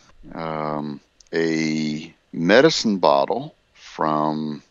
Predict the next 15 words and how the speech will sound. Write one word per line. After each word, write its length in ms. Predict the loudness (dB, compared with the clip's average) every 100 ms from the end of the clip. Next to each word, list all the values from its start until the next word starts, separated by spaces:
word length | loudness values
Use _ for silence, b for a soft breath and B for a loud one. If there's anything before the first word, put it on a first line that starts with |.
| _
somewhere 420 | -6 2 4 4
between 400 | 4 2 2 2
eighteen 600 | 2 0 -2 -2 0 2 2
seventy-four 1040 | 2 2 4 4 4 4 -2 -2 4 6
and 80 | 6
eighteen 360 | 4 0 0 2
eighty-three, 680 | 4 0 -6 -2 -2 0 -4
'cause 180 | -6 4
that's 240 | 4 4
the 60 | -2
only 180 | -2 -2
time 300 | 2 2 2
it 60 |
was 140 | -4 -6
produced, 840 | -6 -6 -4 -4 -2 -4 -6 -14